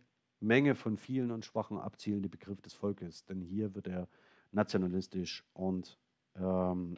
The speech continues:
aufgeladen und zur Basis identitärer Konzepte, also das heißt, ähm,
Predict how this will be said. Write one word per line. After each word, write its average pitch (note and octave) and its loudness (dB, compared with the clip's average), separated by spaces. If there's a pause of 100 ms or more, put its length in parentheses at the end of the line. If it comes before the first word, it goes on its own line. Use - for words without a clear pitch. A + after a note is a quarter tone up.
aufgeladen G#2+ 6 (760)
und G#2 2
zur G#2 0
Basis G2+ 4
identitärer G#2 2
Konzepte, G#2+ 4
also F#2+ -2
das F#2+ -6
heißt, G2 2 (280)
ähm, F#2+ 4